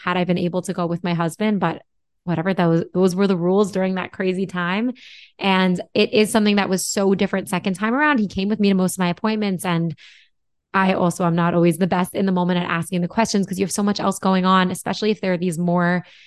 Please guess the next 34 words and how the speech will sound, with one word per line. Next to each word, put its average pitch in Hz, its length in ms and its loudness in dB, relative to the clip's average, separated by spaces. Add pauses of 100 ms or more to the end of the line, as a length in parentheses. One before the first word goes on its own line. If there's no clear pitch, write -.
(360)
um, 165 560 -4 (300)
I 180 40 -6
don't 185 120 -6
know, 175 140 -2
vulnerable 180 580 0
appointments. 180 560 -4
Even 202 200 -2
with 233 140 0
ultrasounds, 185 640 -2
I 175 60 -2
always 190 200 -2
feel, 196 140 -4
like, 180 140 -2
a 185 40 -4
little 175 220 -2
weird 180 240 0
about 170 320 0
it. 170 220 0
And 170 200 -6 (360)
they're 254 80 -10
just, 330 140 -4
like, 226 120 0
going 220 240 4
up 233 160 2
in 220 180 4
<laughs> 233 180 4
there. 240 120 6
So 214 360 0 (340)
it 254 100 -2
is, 339 200 4
it's, 240 180 2
it's - 180 0
hard 262 260 2
to 269 280 0